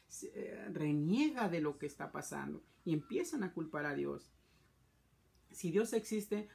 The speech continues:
¿por qué hay muerte? Si Dios existe, ¿por qué hay hambre? Si Dios existe, ¿por qué hay guerra? Y todo, y si Dios, y si Dios, y si Dios.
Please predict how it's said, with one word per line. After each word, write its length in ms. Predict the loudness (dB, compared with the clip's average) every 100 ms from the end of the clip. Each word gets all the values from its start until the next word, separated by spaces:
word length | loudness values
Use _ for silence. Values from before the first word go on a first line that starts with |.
| _
¿por 160 | -6 -2
qué 100 | 0
hay 80 |
muerte? 440 | 0 -2 -6 -14 -18 _
Si 200 | -6 0
Dios 220 | 2 2 0
existe, 560 | -2 -2 0 0 0 -2
¿por 220 | -2 -2
qué 160 | 2 0
hay 160 | 2 0
hambre? 320 | 0 -2 -8 -12 -6
Si 180 | 2 4
Dios 220 | 4 0
existe, 440 | -2 -2 -2 -2
¿por 260 | -2 -2 -4
qué 140 | 0
hay 120 | 0 0
guerra? 220 | 0 0
Y 40 |
todo, 240 | 0 0 0
y 80 |
si 140 | 2 2
Dios, 340 | 4 2 2
y 60 | -2
si 160 | 0
Dios, 200 | 2 2 0
y 60 |
si 140 | 0 0
Dios. 260 | 0 -2